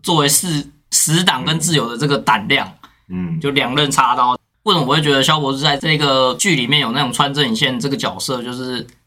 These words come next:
Speaker 1: 他真的诠释得很好。
Speaker 2: 没错。
Speaker 1: 就跟刚刚讲的一样，他电影没有解释六弄的意思，我觉得有点可惜啦。但毕竟这是小说演成电影，他可能有一些考量存在。然后我这边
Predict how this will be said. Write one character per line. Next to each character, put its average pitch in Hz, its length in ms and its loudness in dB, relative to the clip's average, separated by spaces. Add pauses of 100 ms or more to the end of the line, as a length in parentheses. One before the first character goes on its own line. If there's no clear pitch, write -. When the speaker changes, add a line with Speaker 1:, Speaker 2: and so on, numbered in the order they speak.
Speaker 1:
他 147 140 0
真 151 140 -2
的 135 40 0
诠 117 220 -4
释 143 160 -2
得 113 140 -4
很 104 180 -10
好。 - 320 -4 (180)
Speaker 2:
没 80 120 -8
错。 - 320 -6 (280)
Speaker 1:
就 190 140 2
跟 175 140 2
刚 170 120 4
刚 170 100 0
讲 131 160 0
的 123 80 -2
一 - 20 -2
样， 143 120 2
他 165 220 2 (240)
电 175 180 0
影 127 80 -4
没 127 120 0
有 143 180 2
解 127 180 0
释 147 180 0
六 135 200 0
弄 135 160 0
的 113 60 0
意 117 180 -2
思， 107 100 -6
我 110 120 -6
觉 143 80 -2
得 160 60 2
有 156 60 4
点 156 140 2
可 127 220 -2
惜 - 220 -8
啦。 196 280 -6
但 151 340 2 (100)
毕 180 120 2
竟 170 220 0
这 170 80 2
是 170 80 2
小 127 180 0
说 151 180 0
演 123 140 2
成 113 180 -4
电 139 160 0
影， 104 60 -4
他 143 140 2
可 143 100 0
能 127 100 -4
有 117 160 -4
一 131 40 0
些 135 240 0
考 113 240 0
量 107 200 -6
存 110 200 -8
在。 139 340 -4
然 117 120 0
后 143 440 2
我 123 100 -6
这 160 80 0
边 190 300 0